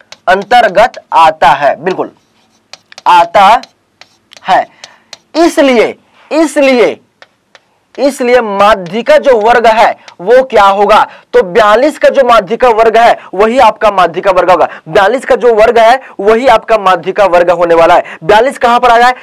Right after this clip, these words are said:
सर, ये उनहत्तर पर आता है, तो उनहत्तर का माध्यिका वर्ग क्या है, तीस से चालीस। तो बिल्कुल आपका जो माध्यिका वर्ग होगा ना वो तीस से चालीस है, तीस से चालीस होने वाला है।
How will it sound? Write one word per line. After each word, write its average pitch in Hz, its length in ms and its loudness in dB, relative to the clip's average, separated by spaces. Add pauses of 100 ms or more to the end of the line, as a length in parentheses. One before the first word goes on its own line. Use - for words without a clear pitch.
सर, 320 200 0
ये 285 140 -2
उनहत्तर 262 460 0
पर 262 100 -2
आता 226 220 2
है, 131 60 -2 (220)
तो 508 80 0
उनहत्तर 240 480 0
का 269 140 0
माध्यिका 214 480 0
वर्ग 208 220 0
क्या 208 160 -2
है, 208 120 0
तीस 185 260 -16
से 226 220 -4
चालीस। 180 340 -2 (180)
तो 214 60 0
बिल्कुल 262 260 0 (200)
आपका 254 320 0
जो 240 140 0
माध्यिका 208 480 -2
वर्ग 208 240 0
होगा 208 200 0
ना 226 120 0 (240)
वो 214 160 -2
तीस 208 380 -14
से 240 140 0
चालीस 175 500 -2
है, 135 140 -2 (240)
तीस 220 260 -8
से 262 140 -2
चालीस 190 480 -2
होने 175 200 -4
वाला 175 180 2
है। - 200 -6